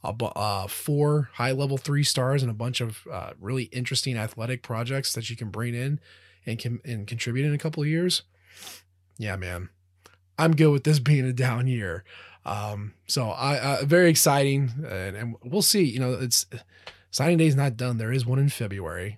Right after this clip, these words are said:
and obviously there's gonna be a ton of portal movement between now and whatever that is next year, March, something like that. So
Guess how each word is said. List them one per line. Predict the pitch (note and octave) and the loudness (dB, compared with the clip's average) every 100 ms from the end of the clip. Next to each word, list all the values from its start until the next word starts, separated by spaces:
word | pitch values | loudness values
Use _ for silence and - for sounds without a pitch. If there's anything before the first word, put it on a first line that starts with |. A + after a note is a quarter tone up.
| - | -10
and | F2+ E2+ F2 - _ _ _ | -8 -6 -8 -12 _ _ _
obviously | - B2+ C3 C#3 | -6 -2 0 0
there's | C3 B2 | 0 0
gonna | B2+ | -2
be | A2+ | -4
a | F2+ | -6
ton | - A#2+ | -4 -4
of | B2 | -2
portal | - D3 A#2+ | 0 0 0
movement | A#2+ A2+ A2+ C#3 - - _ _ - | -2 -4 -4 -4 -6 -10 _ _ -12
between | - A#2 G#2 | -8 -6 -6
now | G#2+ A2+ G2+ A#2 | -4 -2 0 -2
and | - G#2+ G2+ F#2+ F#2 F2+ F2 F2 F2 F2 E2+ D#2 - - - - - - - _ _ _ _ _ | -6 -8 -6 -6 -6 -8 -10 -14 -14 -14 -14 -14 -16 -18 -18 -18 -18 -20 -20 _ _ _ _ _
whatever | - C3 D3 | -4 2 2
that | B2 G2+ | 2 -2
is | F2 | -6
next | F2 F2 - | -8 -6 -6
year, | F#2 G2 - | -8 -12 -12
March, | - C#3 A3 - - _ _ _ | -4 -2 -2 -4 -6 _ _ _
something | C3+ D#3+ | -6 -2
like | D3+ C#3 | -2 0
that. | E3 F3 - - _ _ _ _ _ - - | -2 -2 -6 -20 _ _ _ _ _ -14 -8
So | - F2 E2+ | -6 -4 -6